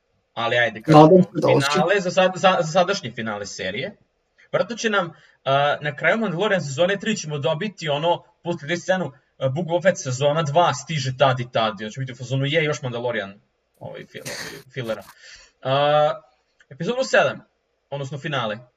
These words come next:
Speaker 1: pisao Jon Favreau, kako je to bio već trend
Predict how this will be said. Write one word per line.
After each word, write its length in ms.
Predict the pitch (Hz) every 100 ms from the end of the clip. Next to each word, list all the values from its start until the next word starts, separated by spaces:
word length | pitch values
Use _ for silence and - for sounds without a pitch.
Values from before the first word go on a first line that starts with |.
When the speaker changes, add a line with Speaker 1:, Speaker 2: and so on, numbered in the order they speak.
| _ -
Speaker 1:
pisao 300 | 170 165 185
Jon 180 | 143 135
Favreau, 400 | 123 127 220 226 - _ _ -
kako 200 | 139 -
je 80 |
to 80 | 110
bio 200 | 104 101
već 320 | 90 - - _ _ _
trend 320 | - 110 185